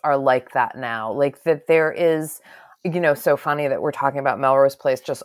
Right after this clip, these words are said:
off the rails 'cause they don't know. They, they, they really, they <laughs> talk about winging it with that show, right? Like, they really did. Um, and they had to retcon a lot and pivot a lot, and the, you know, the pivots made no sense. But I feel like now, especially with streaming,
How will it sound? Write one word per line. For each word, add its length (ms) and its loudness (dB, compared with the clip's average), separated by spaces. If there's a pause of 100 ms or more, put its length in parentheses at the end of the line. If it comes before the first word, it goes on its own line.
off 220 4
the 80 -2
rails 380 2
'cause 180 -10
they 100 4
don't 220 -4
know. 360 2
They, 200 -2
they, 440 0
they 380 2
really, 480 2
they 220 0
<laughs> 640 -6
talk 160 2
about 240 4
winging 340 -2
it 160 -6
with 140 -4
that 200 2
show, 220 -6
right? 300 2
Like, 160 0
they 140 8
really 360 0
did. 460 2 (420)
Um, 180 2
and 160 -2
they 100 2
had 220 2
to 60 -4
retcon 480 2
a 40 0
lot 360 6
and 420 -10 (160)
pivot 280 -4
a 40 2
lot, 400 0
and 300 -14
the, 320 -6
you 120 -8
know, 120 -4
the 80 -14
pivots 400 -12
made 180 -8
no 80 -10
sense. 280 -8
But 120 -4
I 60 0
feel 220 -6
like 200 -8
now, 540 -2
especially 460 -8
with 160 -10
streaming, 760 -12